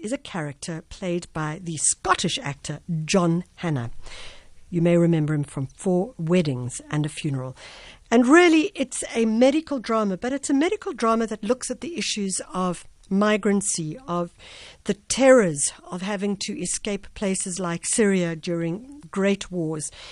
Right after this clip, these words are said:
and certainly the migrants that are traveling all around the world and having to move to other countries. I managed to get John Hannah on the line, and, uh, we spoke about many things. We spoke about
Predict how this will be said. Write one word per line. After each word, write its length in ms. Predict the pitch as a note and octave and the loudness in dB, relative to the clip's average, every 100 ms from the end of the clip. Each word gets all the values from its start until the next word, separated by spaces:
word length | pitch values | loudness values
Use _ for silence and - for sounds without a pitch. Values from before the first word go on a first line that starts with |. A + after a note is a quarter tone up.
| - - | -20 -6
and 160 | G#3 - | 0 2
certainly 480 | B3 A#3+ B3 A3 G3+ | 2 2 2 0 0
the 80 | |
migrants 500 | G3+ G3 G3 G3+ F#3 | 0 0 0 -2 -4
that 160 | - F#3+ | -4 -6
are 140 | C4 | -6
traveling 520 | - - F#3+ F#3 F3+ B3+ | -6 -4 -2 0 0 -2
all 160 | G3 F#3 | 0 0
around 300 | F3+ E3 E3 | 2 0 0
the 80 | E3 | -2
world 340 | D#3+ D#3 - - - - - | 0 -2 -4 -14 -18 -20 -14
and 300 | D#4+ E3+ D#3+ - | -4 0 0 -2
having 360 | G3 F3+ E3+ | -2 2 0
to 180 | - - | 0 0
move 440 | F3 G3+ D#3 C3 - | 4 6 4 0 -6
to 180 | F3+ E3 | -6 -4
other 160 | E3+ | -4
countries. 600 | - D#3+ D3+ - C3 C3 - - - - | -4 -4 -4 -4 -8 -10 -14 -16 -16 -2
I 120 | - D#4 | 6 8
managed 320 | F4 D4+ - | 8 4 0
to 80 | G#3 | 2
get 260 | A#3+ B3+ | 4 2
John 240 | - F#3+ F3 | 0 -2 0
Hannah 340 | F3+ E3 D#3 | -2 -2 -4
on 140 | E3 | -6
the 80 | D3+ | -6
line, 400 | D3+ C#3 C3+ C#3 D#4+ | -6 -8 -8 -10 -8
and, 380 | F#3 E3 E3 F3 | -4 0 0 -2
uh, 160 | F3 - - - | -4 -4 -12 -4
we 140 | G#3 | 0
spoke 400 | A3+ - C4+ C4+ | 0 2 2 2
about 340 | A#3 A#3 A#3 - | 0 2 2 0
many 320 | A3 C4 D#4+ | 4 4 4
things. 380 | - A#2 A2+ - | -2 -8 -8 -6
We 80 | D#3 | -6
spoke 340 | - E3 D#3+ | -4 -6 -6
about 380 | D#3 D3 C#3 | -8 -8 -10